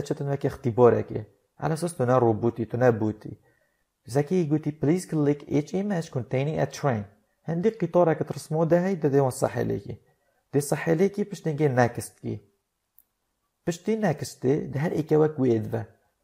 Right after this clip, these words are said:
دی هەر نەفسی لێ کی، پشتێکی دێکی چەک. ئەکیدە هەندێک وە دی فەرق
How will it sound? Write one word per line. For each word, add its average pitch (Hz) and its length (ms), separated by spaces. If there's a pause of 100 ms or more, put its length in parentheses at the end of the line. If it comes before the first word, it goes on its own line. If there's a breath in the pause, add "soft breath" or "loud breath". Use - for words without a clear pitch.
(680)
دی 131 140
هەر 156 160
نەفسی 170 380
لێ 180 100
کی، 185 120
پشتێکی 151 340 (100)
دێکی 147 240 (120)
چەک. 110 200 (1000)
ئەکیدە 151 560 (800)
هەندێک 165 320
وە 160 120
دی 147 60 (100)
فەرق 127 240